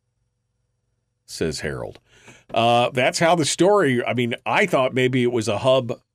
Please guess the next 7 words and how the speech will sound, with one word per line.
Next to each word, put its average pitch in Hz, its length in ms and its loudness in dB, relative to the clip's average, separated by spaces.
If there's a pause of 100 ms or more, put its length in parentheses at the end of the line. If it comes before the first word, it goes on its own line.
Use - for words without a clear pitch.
(180)
uh, 110 640 0
for 117 440 2
distribution, 113 920 -2 (680)
but 107 300 0
he 127 220 0
basically 123 600 -2
said 110 540 -4